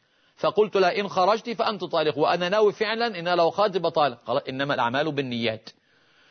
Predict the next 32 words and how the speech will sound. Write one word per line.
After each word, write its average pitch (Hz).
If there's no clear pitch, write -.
وإن 220
قل 240
سألناه، 202
أنت 202
لما 175
قلت 156
لي: 208
"لو 175
خرجت 180
فأنت 160
طالق"، 139
كنت -
تنوي 208
الطلاق؟ 190
يقول: 220
"لا، 226
مش 180
ناوي 214
الطلاق، 190
أنا 180
زعلان 175
منها 202
بس 196
ومش 156
عايزة 170
تنزل، 196
فعايز 202
أخوفها 202
علشان 180
ما 196
تنزلش 175
بس، 180